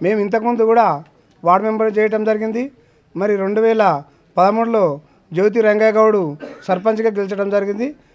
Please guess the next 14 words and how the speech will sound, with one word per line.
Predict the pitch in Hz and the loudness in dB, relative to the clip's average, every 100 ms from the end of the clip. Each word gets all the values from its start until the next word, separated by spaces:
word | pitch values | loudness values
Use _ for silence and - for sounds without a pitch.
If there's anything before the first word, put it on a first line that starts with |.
| _ | _
మరి | 180 214 202 | 0 0 2
మధురాపూర్ | 190 233 233 240 180 - _ _ 170 | 2 2 2 -2 -4 -10 _ _ 2
గ్రామ | 196 226 | 4 4
ప్రజలకు | 220 220 233 214 160 - _ _ | 2 2 2 0 -6 -10 _ _
నమస్కారము | 180 214 220 226 220 233 302 - _ _ - | 0 0 2 2 4 2 -4 -10 _ _ -6
తెలియజేయడం | 196 214 220 220 208 | -2 0 0 0 0
జరుగుతుంది. | 190 190 165 135 - _ _ | -2 -4 -6 -8 -14 _ _
ఎందుకంటే | 185 233 240 233 240 | -2 2 2 2 0
మేము | 233 214 | 0 -2
ఎన్నో | 190 214 254 220 175 - - - 170 | 0 0 0 0 -2 -10 -20 -8 -4
అభివృద్ధి | 208 247 247 | -2 -2 0
పనులు | 233 233 233 180 180 _ _ - 220 | 2 4 2 0 -6 _ _ -2 0
చేయడం | 220 233 | 2 2
జరిగింది | 220 208 196 | 0 0 -4